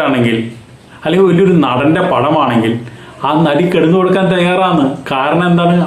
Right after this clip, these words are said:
ആ പടം ഇന്നല്ലെങ്കിൽ നാളെ റിലീസാവും എന്നുള്ളത് നൂറ് ശതമാനം ഉറപ്പാണ്. അത് പെട്ടിയിൽ ഇരിക്കില്ല എന്നുള്ളത്. ഇങ്ങനെ ഒരു പുതിയൊരു സംവിധായകൻ്റെ പടമായിരിക്കുമ്പോൾ തിയേറ്ററിൽ വന്നാ വന്നു,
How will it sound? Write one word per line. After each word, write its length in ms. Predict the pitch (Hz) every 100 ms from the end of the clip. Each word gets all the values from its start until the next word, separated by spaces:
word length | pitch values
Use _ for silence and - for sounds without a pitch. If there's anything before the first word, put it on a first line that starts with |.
| 151
ആ 180 | 175 160
പടം 180 | 156 170
ഇന്നല്ലെങ്കിൽ 440 | 156 170 165 165 160
നാളെ 200 | 156 156 156
റിലീസാവും 500 | 143 147 143 165 156
എന്നുള്ളത് 500 | 151 151 147 170 180 - - - -
നൂറ് 320 | 131 143 208 208
ശതമാനം 420 | 202 170 175 170
ഉറപ്പാണ്. 440 | 151 151 135 120 143
അത് 180 | 160
പെട്ടിയിൽ 340 | 156 143 156 170
ഇരിക്കില്ല 300 | 156 156 139 127
എന്നുള്ളത്. 300 | 120 110 98 - - 131
ഇങ്ങനെ 260 | 139 196
ഒരു 160 | 214 -
പുതിയൊരു 280 | 139 185 208
സംവിധായകൻ്റെ 600 | 190 147 139 135 135 143
പടമായിരിക്കുമ്പോൾ 800 | 143 127 131 127 113 117 113 117 123 - - -
തിയേറ്ററിൽ 360 | 131 139 156 160
വന്നാ 360 | 143 127 139
വന്നു, 300 | 151 139 117